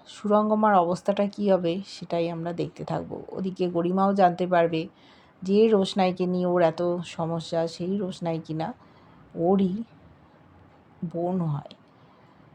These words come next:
একই মা হতে পারে, কিন্তু বাবা আলাদা। চাইছিল না নয়নতারা,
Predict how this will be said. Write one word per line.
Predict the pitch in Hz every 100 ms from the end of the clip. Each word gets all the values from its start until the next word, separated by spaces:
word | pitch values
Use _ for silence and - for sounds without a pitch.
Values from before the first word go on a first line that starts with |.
| _ -
একই | 175 180 240
মা | 226 214 190 208
হতে | 202 180
পারে, | 175 151 165 196 _
কিন্তু | 180 175 180
বাবা | 175 151 151 165 147 214 _ _
আলাদা। | - 151 143 139 - - _ _ _ _ _ _ _ _ _ _ _
চাইছিল | - 202 208 - 233
না | 226
নয়নতারা, | 220 202 185 170 156 - 165